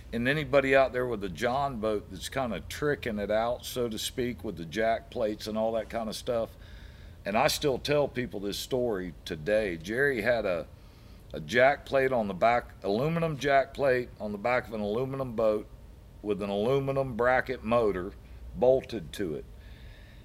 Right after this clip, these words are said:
And going through all that aluminum with different bolts, it never got a good ground. And I remember that day, it burned a hole,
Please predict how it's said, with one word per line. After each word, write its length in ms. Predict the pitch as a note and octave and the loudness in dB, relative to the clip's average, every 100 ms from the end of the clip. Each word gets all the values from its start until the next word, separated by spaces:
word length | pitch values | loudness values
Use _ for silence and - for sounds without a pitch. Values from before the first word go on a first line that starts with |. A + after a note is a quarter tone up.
| - - | -20 -6
And 260 | G#2 G2 E2+ | -2 -2 4
going 420 | C#3 F#3+ F#3+ D#3 | 6 8 4 2
through 300 | D#3+ E3 D3+ | 0 4 6
all 240 | D3 C#3+ | 8 6
that 220 | C#3 C3+ | 8 6
aluminum 680 | A2 G#2+ C#3+ D#3 C3+ A#2+ G#2+ | 6 4 4 2 0 -2 -2
with 200 | G2+ F2 | -4 0
different 440 | C3+ B2 G#2+ D#2+ | 0 0 -4 -2
bolts, 400 | A#2 A#2+ G2+ - | 2 2 2 -4
it 80 | F#2 | -8
never 240 | F2 A2+ A2 | -4 -4 -2
got 240 | G2+ A2 | -2 0
a 40 | G2 | -2
good 340 | E2 G#2+ F2 | -2 -4 -4
ground. 760 | D2+ F#2 G2 G2+ F2 C#2+ B1+ - - - - - - - - | -6 -4 -2 -2 -4 -8 -10 -14 -16 -18 -18 -18 -18 -18 -14
And 160 | - F2+ | -6 0
I 120 | G#2 | 4
remember 400 | A#2 B2 C3+ C3 | 4 2 0 0
that 260 | B2 B2 A#2 | 2 0 2
day, 300 | C3 B2 A#2 | 2 4 2
it 160 | C3 F#2+ | -4 -6
burned 420 | F2+ B2 C#3 C#3 A2 | -2 -2 -2 -2 0
a 120 | F2+ | 0
hole, 600 | - C3 A2+ G2 E2+ | 0 2 4 2 -2